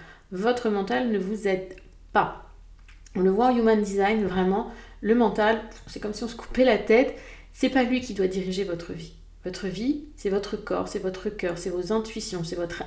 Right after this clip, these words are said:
instinct. C'est comme ça que vous prendrez les meilleures décisions. Donc forcément, pour choisir le mot de l'année, l'idéal de l'idéal est vraiment de vous reconnecter à vous,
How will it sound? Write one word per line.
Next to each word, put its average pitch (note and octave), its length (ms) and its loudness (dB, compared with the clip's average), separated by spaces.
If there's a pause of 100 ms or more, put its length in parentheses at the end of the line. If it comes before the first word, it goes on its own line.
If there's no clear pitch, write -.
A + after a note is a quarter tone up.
instinct. A3+ 420 -4 (300)
C'est A#3+ 160 -4
comme A#3 180 0
ça A#3+ 160 0
que A#3+ 100 -2
vous F#3+ 120 0
prendrez F#3+ 340 -2
les G3 140 0
meilleures G3+ 280 2
décisions. F#3 720 -4 (280)
Donc E3 120 -8
forcément, A#3+ 560 -2 (100)
pour - 120 -10
choisir G3+ 320 -2
le G3 140 2
mot A3 340 2
de G3+ 120 2
l'année, G3 560 0 (380)
l'idéal A3+ 640 6
de F#3 80 2
l'idéal G3 560 0
est F#3+ 60 0
vraiment G3+ 300 -2
de G#3+ 120 -2
vous F3 140 -8
reconnecter F#3 560 -4 (100)
à F3 160 -4
vous, D#3+ 320 -6